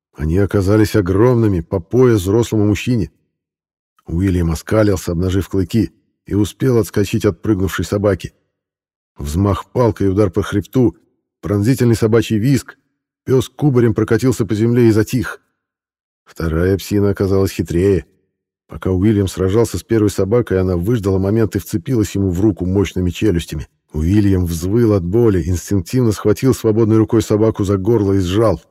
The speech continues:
Послышался хруст шейных позвонков. Пес в агонии раскрыл пасть и упал замертво.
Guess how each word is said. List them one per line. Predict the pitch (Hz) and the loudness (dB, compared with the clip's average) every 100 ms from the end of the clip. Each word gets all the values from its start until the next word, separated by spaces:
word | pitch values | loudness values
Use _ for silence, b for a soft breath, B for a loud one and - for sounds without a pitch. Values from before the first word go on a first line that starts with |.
| _ _ _ _ _ _ - | _ _ _ _ _ _ -14
Послышался | 80 110 107 101 - 98 | -8 -2 0 -2 -2 -4
хруст | - 107 113 - | -2 0 0 -2
шейных | - 104 98 90 | -2 0 0 -2
позвонков. | 95 95 95 113 107 - _ _ _ | -4 -2 0 2 0 0 _ _ _
Пес | - 113 - | -6 -6 -4
в | 95 | -2
агонии | 92 101 104 98 | 0 2 4 2
раскрыл | 92 92 - 98 | 0 -2 -2 -4
пасть | 85 117 107 - | -2 -2 -2 -2
и | 95 | -4
упал | 87 - 113 87 | -4 -2 -2 -2
замертво. | 85 85 78 - - | -2 -2 -4 -6 -16